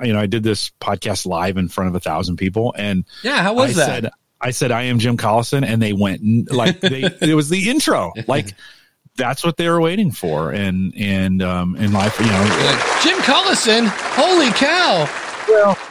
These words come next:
Speaker 1: it, it wasn't the name, right, as much as it was the familiarity of that, of that intro. It could have been anything.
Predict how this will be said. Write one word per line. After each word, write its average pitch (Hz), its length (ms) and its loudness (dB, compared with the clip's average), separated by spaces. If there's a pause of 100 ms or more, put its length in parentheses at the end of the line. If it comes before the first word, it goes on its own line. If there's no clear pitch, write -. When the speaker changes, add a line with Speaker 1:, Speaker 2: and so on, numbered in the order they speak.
Speaker 1:
it, 220 240 0
it 165 140 0
wasn't 262 380 2
the 151 80 4
name, 117 580 2
right, 101 240 2
as 113 140 -2
much 131 240 0
as 135 100 -2
it - 100 -2
was 117 280 2
the 110 160 0
familiarity 104 880 2
of 87 140 -2
that, 87 260 -4
of 101 160 0
that 92 180 -2
intro. 92 360 -2
It 147 120 -2
could 214 160 0
have 160 120 0
been 135 180 0
anything. 104 580 0